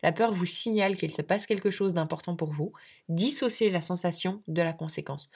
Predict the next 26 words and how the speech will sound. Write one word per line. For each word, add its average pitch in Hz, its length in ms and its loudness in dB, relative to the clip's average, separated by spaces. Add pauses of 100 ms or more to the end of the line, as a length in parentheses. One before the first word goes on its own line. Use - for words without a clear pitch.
(280)
Ce - 140 -4
n'est 147 200 2
pas 202 140 4
parce 196 220 -2
que 190 60 -2
vous 175 240 -2
avez 151 160 0
peur 202 320 4
que 175 100 0
vous 170 160 0
allez 151 140 0
forcément 185 480 -2
rater. 160 340 -8 (260)
Non, 156 340 2
la 151 100 -2
peur 185 240 -2
vous 165 60 -4
signale 147 380 -2
simplement 185 440 -4
que 190 100 -6
vous 160 180 2
êtes 156 140 -2
à 147 60 -2
un 147 80 -2
moment 139 400 -4
clé 233 260 2